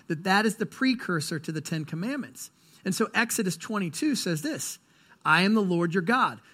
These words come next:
who brought you out of the land of Egypt, out of the house of slavery." You see, for the saints in the Old Testament,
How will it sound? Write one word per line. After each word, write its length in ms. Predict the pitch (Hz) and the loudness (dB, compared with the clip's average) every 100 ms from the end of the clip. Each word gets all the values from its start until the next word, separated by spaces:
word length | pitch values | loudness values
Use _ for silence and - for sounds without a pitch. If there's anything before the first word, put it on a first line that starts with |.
| - | -2
who 120 | 202 | -2
brought 440 | 156 180 185 214 | 0 0 0 0
you 140 | 285 302 | 0 2
out 260 | 160 165 180 | 6 6 6
of 60 | |
the 60 | 196 | 4
land 300 | 175 156 185 | 2 2 0
of 100 | 196 | -2
Egypt, 380 | 139 123 151 - 156 | -6 -6 -8 -4 0
out 180 | 156 | 2
of 40 | 175 | 2
the 80 | 156 | -2
house 320 | 135 139 - | -4 -6 -6
of 60 | 160 | -6
slavery." 500 | 254 330 160 78 - _ _ _ _ | -4 -6 -8 -12 -20 _ _ _ _
You 100 | - | 0
see, 220 | 214 294 277 | 2 4 2
for 140 | 247 | 0
the 80 | 190 | 0
saints 460 | - 294 294 294 | 0 0 -2 0
in 60 | 226 | 0
the 80 | 190 | 0
Old 140 | 170 | 0
Testament, 500 | - 262 254 170 143 | -2 -2 -2 -6 -10